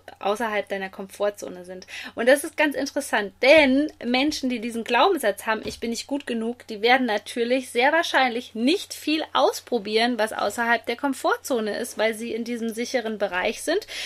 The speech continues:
weil sie ja gelernt haben, dass alles außer dieser Komfortzone lebensgefährlich ist und bedrohlich ist. Und ich weiß das auch, auch noch bei mir, also bis ich so, ähm,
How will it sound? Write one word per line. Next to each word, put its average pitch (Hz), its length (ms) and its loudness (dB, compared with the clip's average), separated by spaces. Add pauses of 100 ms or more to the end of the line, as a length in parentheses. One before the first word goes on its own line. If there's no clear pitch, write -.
(140)
weil 208 200 6
sie 254 120 2
ja 254 80 8
gelernt 214 440 2
haben, 277 240 6
dass 226 140 -6
alles 233 240 -2
außer 233 260 -2
dieser 220 300 2 (300)
Komfortzone 269 1000 4
lebensgefährlich 294 1120 4
ist 285 220 -2
und 247 120 -6
bedrohlich - 280 -12 (400)
ist. - 240 -6
Und - 160 -4
ich 247 140 -4
weiß 269 240 2
das - 180 -10
auch, 269 240 2 (120)
auch - 180 -8 (160)
noch 247 260 -2
bei 247 180 4
mir, 302 360 2
also 233 240 -2
bis - 320 -8
ich - 180 -8
so, 262 260 2 (400)
ähm, 247 380 0